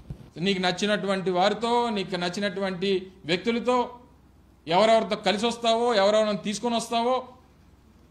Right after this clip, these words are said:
ఎవరెవరితో కలిసి పోటీకి వస్తావో, ఎవరు వచ్చినా సరే జగన్మోహన్ రెడ్డి గారు ఒంటరిగా నీలాంటి రాజకీయాల్లో పిల్ల బచ్చాలు ఎవరైతే ఉన్నారో వీళ్ళందరినీ చూసి, నీలాంటి వాళ్ళని చూసి భయపడేటువంటి వ్యక్తి కాదు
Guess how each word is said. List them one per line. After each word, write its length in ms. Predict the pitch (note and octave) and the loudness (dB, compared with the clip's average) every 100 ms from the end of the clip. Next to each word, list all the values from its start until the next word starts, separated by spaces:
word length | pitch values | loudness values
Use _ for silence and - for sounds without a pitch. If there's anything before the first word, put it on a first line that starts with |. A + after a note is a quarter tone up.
| - | -2
ఎవరెవరితో 440 | F3+ A3+ A#3 G3+ | 2 4 2 0
కలిసి 320 | A3 G3+ G#3+ - | 0 0 -2 -2
పోటీకి 380 | G3+ G#3 A#3+ | 0 2 2
వస్తావో, 600 | A#3 A3+ A#3+ C4 B3 - - _ C3 | 0 0 0 2 0 -4 -16 _ -2
ఎవరు 240 | D#3+ G3+ | 2 4
వచ్చినా 280 | G3+ G3+ A3 | 2 0 -2
సరే 240 | G#3 G#3 A3+ E3 | 0 -2 -2 -2
జగన్మోహన్ 560 | F#3 G#3+ A3 G#3+ G#3+ G#3 | -2 0 -2 -2 0 0
రెడ్డి 180 | G3+ G#3 | 0 0
గారు 160 | G#3 A3 E3 | 0 0 -2
ఒంటరిగా 480 | F3+ F#3 A3 A3 B3 - - - _ _ _ _ _ _ | -2 0 0 0 0 -2 -12 -20 _ _ _ _ _ _
నీలాంటి 680 | B2+ D#3 G#3 A3+ A3+ G3+ A3+ A3+ G#3 - - _ _ _ | -6 0 2 4 2 2 0 0 -2 -10 -20 _ _ _
రాజకీయాల్లో 680 | D3+ D#3+ G3+ G#3 A3 A3+ A3+ A3 | -2 2 4 4 2 4 2 0
పిల్ల 140 | G3 A3 | 0 2
బచ్చాలు 400 | A3 A3 A3+ G#3 | 2 2 2 2
ఎవరైతే 280 | G#3 G#3+ G3+ G3+ | 0 -2 -4 -4
ఉన్నారో 320 | G#3 G#3+ C4+ B3+ - - _ _ _ _ _ _ _ - - _ _ _ _ - | -2 2 2 0 -4 -20 _ _ _ _ _ _ _ -20 -20 _ _ _ _ -6
వీళ్ళందరినీ 520 | F3+ F#3+ G3+ A3+ A3+ A3 | 0 0 2 0 -2 -2
చూసి, 320 | A3+ A#3 A#3+ A3 A3 G#3+ | -4 -2 -4 -4 -6 -6
నీలాంటి 340 | G3 G#3+ A3+ G#3+ | -2 0 0 0
వాళ్ళని 200 | A3 G#3+ | -2 -2
చూసి 240 | G#3+ A3 A3+ D#3+ | -6 -6 -6 -2
భయపడేటువంటి 640 | F#3+ G3+ A3+ A3+ G#3+ G3+ F#3 | 0 0 -2 -4 -4 -6 -6
వ్యక్తి 200 | E3 F3+ | -6 -6
కాదు 140 | F3+ | -6